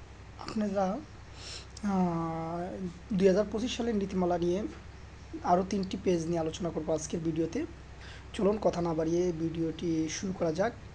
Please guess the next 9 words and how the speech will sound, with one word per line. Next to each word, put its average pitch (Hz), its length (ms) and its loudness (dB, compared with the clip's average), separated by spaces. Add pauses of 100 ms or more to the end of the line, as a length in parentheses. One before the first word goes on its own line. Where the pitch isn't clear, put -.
(480)
আমি 196 160 4
কিন্তু 226 220 4
আপনাদের 208 320 2
দুই 190 100 4
হাজার 190 240 2
পঁচিশ 220 280 -4
সালের 254 200 0
নীতিমালার 214 480 0
প্রত্যেকটি 269 460 0